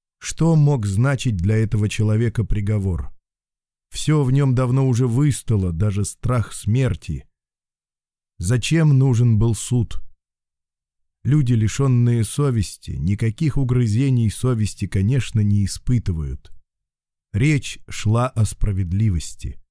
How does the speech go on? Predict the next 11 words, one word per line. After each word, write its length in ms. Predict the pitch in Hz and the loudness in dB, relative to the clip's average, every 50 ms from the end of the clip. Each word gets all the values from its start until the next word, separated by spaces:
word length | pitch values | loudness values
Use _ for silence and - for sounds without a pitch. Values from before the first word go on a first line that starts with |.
| _ _ _ _ _ _ _ _ _ _ _ _ _ _ _ _ _ | _ _ _ _ _ _ _ _ _ _ _ _ _ _ _ _ _
О 140 | - - 110 | -4 -4 -2
том, 240 | - - 160 147 131 | 0 0 0 0 0
чтобы 300 | - - 131 127 127 120 | 0 0 0 0 0 2
предсмертные 840 | - 120 123 - - - 123 139 156 156 131 - - 135 139 135 120 | 0 0 0 -2 -4 -2 0 0 0 0 -2 0 0 0 2 2 0
крики 340 | - 131 143 139 - 135 123 | 0 0 -2 0 0 0 0
жертв 520 | 107 101 143 147 131 - - - - - - - - | 2 2 0 0 -2 -4 -6 -6 -8 -8 -8 -10 -10
«Придёт 460 | - - 143 135 120 143 156 131 - | -6 -4 -4 -2 -2 -2 -2 -2 -2
и 80 | 139 135 | -2 0
ваш 420 | 117 123 147 156 139 117 - - | 0 0 0 0 -2 -2 -4 -8
час, 420 | - - - 127 135 123 110 107 - | -8 -6 -4 -2 -2 -2 -2 -4 -4
палачи!» 640 | - - 113 110 113 110 - - - 156 151 101 | -4 -2 -2 -2 -2 -4 -4 -2 -2 0 0 0